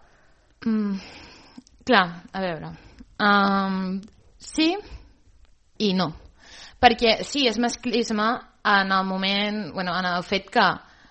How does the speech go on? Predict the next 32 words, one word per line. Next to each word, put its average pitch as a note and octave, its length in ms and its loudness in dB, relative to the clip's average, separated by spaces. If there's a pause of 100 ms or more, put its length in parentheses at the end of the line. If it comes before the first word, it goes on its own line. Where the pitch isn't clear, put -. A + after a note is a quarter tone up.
(260)
eh, F3 260 6 (120)
estem F#3 300 -6
tractant G3+ 580 2
a F#3 200 2
un F#3 300 -4
conjunt G3 560 -2 (200)
de F#3+ 160 0
persones, F3+ 500 -6
siguin F3 540 -6
homes F#3 300 2
o F#3 40 0
dones, G3 380 0
amb E3+ 500 -4
el F3 260 2
plural G3 560 4 (420)
masculí. E3 720 -6 (800)
Què A#3+ 120 4
passa? G3+ 380 4 (140)
Que G3+ 120 -6
moltes A3+ 240 0
vegades C#4+ 340 6
aquest G#3 180 0
plural A3 280 6
masculí B3 400 0
ja G#3+ 80 0
està G#3+ 160 -6
integrat G#3 320 0
en G3+ 80 0
la G3 80 -2
societat G#3+ 520 -2
com G#3+ 180 2
a G3+ 140 2